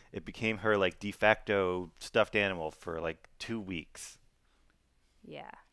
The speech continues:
Speaker 1: It's called Al.
Speaker 2: I think it's a little weird that you brought it in and, like, stole it from her.
Speaker 1: I'm cultivating a mystique here.
Speaker 2: That's what I do.
Speaker 1: <laughs>
Speaker 2: It's my phrase.
Speaker 1: So let's talk about,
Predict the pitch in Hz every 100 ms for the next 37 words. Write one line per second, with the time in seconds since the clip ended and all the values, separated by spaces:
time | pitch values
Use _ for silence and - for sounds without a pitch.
0 | - - - 110 95 90 80 73 - -
1 | - - 240 359 330 262 196 160 151 160
2 | 151 - 147 - 147 143 - - - -
3 | - - 170 156 - - - - - -
4 | - - - - - - 104 107 104 -
5 | - 123 101 101 90 82 76 - 85 -
6 | 95 - - - 220 - 220 - 202 262
7 | 403 233 175 156 160 - _ _ - -
8 | - - - - - - 214 262 349 -
9 | 160 - - - - - - _ - -
10 | - - - - 151 117 117 - 123 127
11 | 123